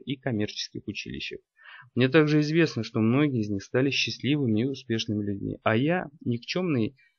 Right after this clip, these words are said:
ничтожество". Но как я мог тогда понимать то, о чем знаю сейчас? Больше того,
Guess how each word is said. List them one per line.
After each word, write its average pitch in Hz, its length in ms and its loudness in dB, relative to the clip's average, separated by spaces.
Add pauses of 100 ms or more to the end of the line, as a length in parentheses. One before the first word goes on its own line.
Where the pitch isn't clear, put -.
(180)
ничтожество". 113 760 -2 (1500)
Но 151 140 6
как 196 300 8
я 165 100 10
мог 156 400 6
тогда 117 640 6 (100)
понимать 123 640 4
то, 135 180 6
о 107 80 4
чем 117 300 0
знаю 101 460 0
сейчас? - 580 -8 (560)
Больше 165 460 8
того, 98 400 -2